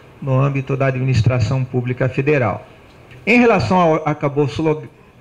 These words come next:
ao, ao arcabouço legal, os companheiros de mesa já abordaram,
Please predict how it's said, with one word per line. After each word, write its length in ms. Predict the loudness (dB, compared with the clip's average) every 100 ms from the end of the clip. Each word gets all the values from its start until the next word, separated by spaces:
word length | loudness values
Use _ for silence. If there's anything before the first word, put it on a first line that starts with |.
| -6
ao, 280 | -2 0 0
ao 80 |
arcabouço 560 | -2 -2 -2 0 0 2
legal, 600 | 0 0 0 2 -2 -6 -18 -20 _
os 100 | -16
companheiros 640 | -6 -4 0 0 0 0 0
de 100 | 0
mesa 320 | 0 0 0
já 140 | 0
abordaram, 760 | 0 0 0 0 0 0 -2